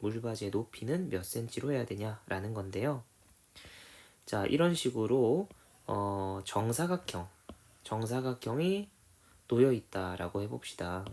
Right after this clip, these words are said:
여기가 십이고요. 여기가 십이에요. 이때 정사각형의 양쪽을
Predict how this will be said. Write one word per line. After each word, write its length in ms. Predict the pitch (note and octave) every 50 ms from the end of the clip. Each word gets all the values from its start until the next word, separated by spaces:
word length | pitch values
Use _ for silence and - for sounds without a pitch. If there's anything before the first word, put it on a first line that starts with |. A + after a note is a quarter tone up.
| - -
여기가 320 | - G2+ G#2 G#2+ G2+ G#2 G2+
십이고요. 680 | - - - E3 D#3+ E3 D#3 D3 - G#2+ B2 C#3+ C3+ B2 - - - - - - - - - - - - - - - -
여기가 260 | A2 G#2+ G#2 G#2 G2
십이에요. 480 | - - - D3 - C3+ A#2 G#2 G#2 - - - - - - - _ _ - - - - - - - - - - - - - - - - - - - - - - - - - - - - -
이때 380 | - - - - F#3 C#3+ A2 - - - - - - - - - - _ _ - - - _ - - _ - - - - - - - - - - - - - - -
정사각형의 760 | - A2 G#2+ G#2+ G#2 B2 C#3+ E3 E3 - - D3 B2+ G#2+ F#2+
양쪽을 800 | F#2 F#2 F#2 F#2+ G2 G2 - - A#2+ A#2 - - F3+ F#3+ G3+